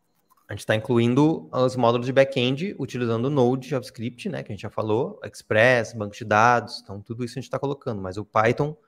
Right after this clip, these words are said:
é uma linguagem diferente, né, a gente não, não tem planos de, de colocar ele, não. Gustavo perguntou, "Quantos currículos você mandou até conseguir tua vaga?"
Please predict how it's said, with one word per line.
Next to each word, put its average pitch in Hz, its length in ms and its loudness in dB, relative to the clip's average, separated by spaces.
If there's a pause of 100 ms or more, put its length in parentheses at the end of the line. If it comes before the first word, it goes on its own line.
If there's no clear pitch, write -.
(140)
é - 20 -14
uma 113 80 -4
linguagem 113 540 0
diferente, 135 540 -6
né, 92 100 -16 (120)
a - 20 -20
gente 110 200 -20
não, 98 220 -14 (480)
não 101 100 -14
tem 113 160 -4
planos 113 300 0
de, 117 180 -2
de 110 220 -14
colocar 110 340 -2
ele, 110 140 0
não. 101 220 -6 (3250)
Gustavo 127 260 6
perguntou, 135 240 4
"Quantos 160 220 2
currículos 160 380 4
você 151 200 -2
mandou 135 300 4
até 135 180 4
conseguir 127 300 -4
tua 127 220 2
vaga?" 101 540 -4